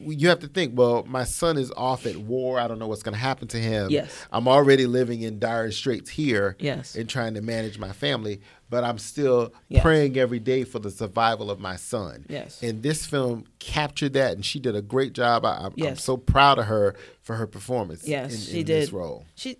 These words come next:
Speaker 2: didn't she get nominated or something?
Speaker 1: She's already been, she's, uh, they're talk-, she's getting a lot of buzz
Speaker 2: She's
Speaker 1: right
Speaker 2: getting
Speaker 1: now.
Speaker 2: a lot of buzz. I swear she got nominated.
Speaker 1: Yeah,
Speaker 2: I
Speaker 1: she
Speaker 2: could be
Speaker 1: could
Speaker 2: wrong.
Speaker 1: have. We're gonna look it up because
Speaker 2: But,
Speaker 1: I, I
Speaker 2: yeah.
Speaker 1: feel like she's gonna get some Screen Actors Guild credit,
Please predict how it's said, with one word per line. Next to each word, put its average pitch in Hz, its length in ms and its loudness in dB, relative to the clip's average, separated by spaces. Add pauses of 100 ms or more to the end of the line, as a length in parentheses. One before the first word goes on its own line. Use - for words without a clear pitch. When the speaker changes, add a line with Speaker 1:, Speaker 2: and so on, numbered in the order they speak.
(300)
Speaker 2:
didn't 294 180 -12
she 330 100 -12
get 330 100 -6
nominated 330 540 -8
or 349 80 -8
something? 370 400 -10
Speaker 1:
She's 165 200 -2
already 151 380 6
been, 117 400 -2
she's, 147 320 -6
uh, - 160 -4
they're 135 160 4
talk-, 151 400 2
she's 165 200 -8
getting 147 180 -2
a 117 40 0
lot 117 200 4
of 92 160 -4
buzz 101 340 0
Speaker 2:
She's 95 80 -6
Speaker 1:
right 90 60 0
Speaker 2:
getting - 160 -2
Speaker 1:
now. 294 80 -2
Speaker 2:
a - 20 -2
lot 285 60 0
of 226 80 -2
buzz. 277 200 -2
I 285 140 2
swear 339 180 -4
she - 120 -8
got 262 100 -6
nominated. 240 540 -8
Speaker 1:
Yeah, - 80 -12
Speaker 2:
I - 20 -10
Speaker 1:
she - 160 -4
Speaker 2:
could 135 80 -2
be - 80 -2
Speaker 1:
could 143 80 2
Speaker 2:
wrong. 135 100 2
Speaker 1:
have. 123 180 0
We're 127 60 -2
gonna 123 200 0
look 117 180 0
it 117 60 2
up 104 160 2
because 107 180 -2
Speaker 2:
But, 113 120 6
Speaker 1:
I, - 20 6
I 117 60 6
Speaker 2:
yeah. 180 220 4
Speaker 1:
feel 170 200 4
like 139 180 8
she's 127 220 -2
gonna 127 180 2
get 117 180 0
some 117 120 -8
Screen 127 280 0
Actors 117 520 0
Guild 113 400 4 (420)
credit, 107 480 4